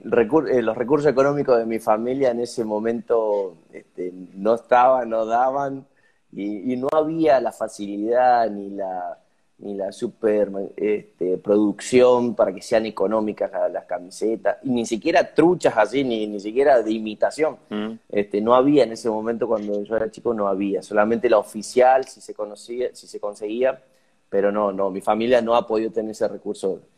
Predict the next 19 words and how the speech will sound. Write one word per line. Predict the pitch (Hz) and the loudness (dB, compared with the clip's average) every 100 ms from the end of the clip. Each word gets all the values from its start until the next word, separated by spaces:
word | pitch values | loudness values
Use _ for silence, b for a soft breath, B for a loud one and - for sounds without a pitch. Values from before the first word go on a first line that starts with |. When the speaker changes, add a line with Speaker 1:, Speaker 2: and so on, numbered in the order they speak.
| _ _ - | _ _ -10
Speaker 1:
este, | 90 - | -10 -4
de | 85 85 | -2 -2
chico. | - - _ _ _ _ _ _ _ _ _ _ - _ 113 | -6 -20 _ _ _ _ _ _ _ _ _ _ -20 _ -20
Speaker 2:
Entonces, | 90 - 92 101 | -16 -8 -6 -6
como | - 95 92 92 90 | -4 -4 -2 -4 -2
yo, | 98 104 104 101 107 | 2 4 4 2 -4
nosotros | 98 113 117 | -4 2 4
lo | |
hemos | 120 113 | 4 4
hablado | 104 104 | 2 0
muchas | 107 101 95 | -2 -6 -6
veces | 98 - 104 - | -6 -6 -12 -8
y | 98 92 92 _ b b _ | -6 -4 -6 _ b b _
que | - 104 95 92 95 95 | -6 0 2 2 0 -4
yo | 107 104 | 0 0
me | 110 | 0
ti-, | 107 107 - 104 | 0 -2 -4 -6
yo | 101 | -4
siempre | 101 110 104 110 104 98 98 95 95 | -2 -4 0 0 2 0 0 -2 -6